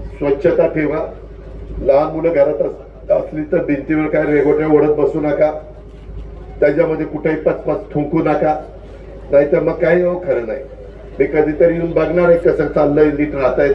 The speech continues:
का, व्यवस्थित झाडं जगलीत का, स्वच्छता ठेवतायत का. उगीच कुठं तरी वरच्या पाचव्या मजल्यावर कचरा खाली टाकायचा, तसलं काही करू नका. कधी सदक आली की वरनं पच करून थुंकायचं, तसलं काही करू नका.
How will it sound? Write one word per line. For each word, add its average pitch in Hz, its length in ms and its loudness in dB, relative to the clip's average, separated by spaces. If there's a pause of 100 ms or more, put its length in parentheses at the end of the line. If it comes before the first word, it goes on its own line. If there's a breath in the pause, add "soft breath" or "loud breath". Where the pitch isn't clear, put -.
का, 147 160 4
व्यवस्थित 143 440 2
झाडं 131 320 4
जगलीत 139 360 0
का, 143 460 -2 (480)
स्वच्छता 143 460 4
ठेवतायत 139 460 2
का. 143 400 2 (440)
उगीच 170 300 2
कुठं 165 340 0
तरी 165 140 4
वरच्या 165 340 2
पाचव्या 165 460 2
मजल्यावर 160 280 -4
कचरा 156 380 -4 (100)
खाली 151 160 0
टाकायचा, 147 480 0
तसलं 139 380 -2
काही 139 160 4
करू 135 160 6
नका. 104 320 -2 (880)
कधी 143 240 4
सदक 170 380 0
आली 160 180 -2
की 175 120 -2
वरनं 170 320 2
पच - 540 -8
करून 170 220 -4
थुंकायचं, 156 540 -2 (100)
तसलं 143 280 2
काही 139 180 6
करू 127 200 0
नका. 110 300 -8